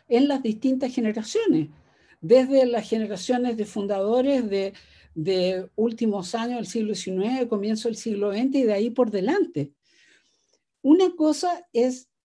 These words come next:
que ellos lo hicieran, Y el imperativo es que nosotros también tenemos que hacerlo. Otra cosa es que nosotros lo hagamos, no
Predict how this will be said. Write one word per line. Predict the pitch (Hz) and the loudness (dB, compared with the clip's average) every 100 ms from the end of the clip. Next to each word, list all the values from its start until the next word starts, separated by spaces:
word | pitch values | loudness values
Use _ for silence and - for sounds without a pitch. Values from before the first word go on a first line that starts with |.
| _ _ | _ _
que | 233 240 | -2 0
ellos | 262 311 330 330 | 2 4 6 4
lo | 277 | 4
hicieran, | 233 - 359 415 233 170 - _ _ _ - | 0 0 0 0 0 -2 -6 _ _ _ 2
Y | 262 | 6
el | 277 254 | 6 6
imperativo | 254 254 226 214 - 392 311 226 285 - _ _ _ _ | 4 4 2 0 0 0 2 2 0 -4 _ _ _ _
es | 262 262 | -2 4
que | 302 | 4
nosotros | 269 269 339 370 | 6 4 0 2
también | 311 302 330 330 | 4 6 6 6
tenemos | 330 330 302 | 6 6 6
que | 277 | 2
hacerlo. | 254 359 381 240 190 - - - | -2 0 2 0 -2 -8 -20 2
Otra | 302 294 339 339 | 4 4 4 2
cosa | 330 285 339 | 2 2 0
es | 339 262 254 | -2 -2 2
que | 262 | 2
nosotros | 233 226 320 285 311 | 2 0 0 2 4
lo | 277 262 | 4 4
hagamos, | 220 302 427 311 240 269 - _ _ _ _ _ _ _ - | 2 0 2 2 2 -2 -8 _ _ _ _ _ _ _ 2
no | 226 349 427 415 | 6 6 4 -2